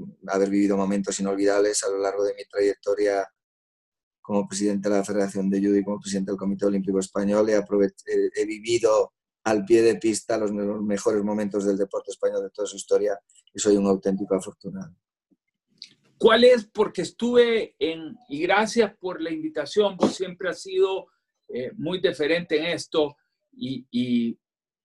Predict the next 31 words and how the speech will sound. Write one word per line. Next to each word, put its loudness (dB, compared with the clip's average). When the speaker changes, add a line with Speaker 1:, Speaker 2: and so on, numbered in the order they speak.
Speaker 2:
cada 4
vez -2
que 0
nos -8
ha 0
recibido -2
en -4
Madrid, -2
eh, -12
pues -10
es -8
como -6
que -8
estuviéramos 0
en -2
la -6
casa 0
propia. 0
De 6
lo, 0
de -4
toda, 0
de, 0
desde 0
el 2
dos 0
mil 2
cinco -2
que -4
sos -2
presidente 0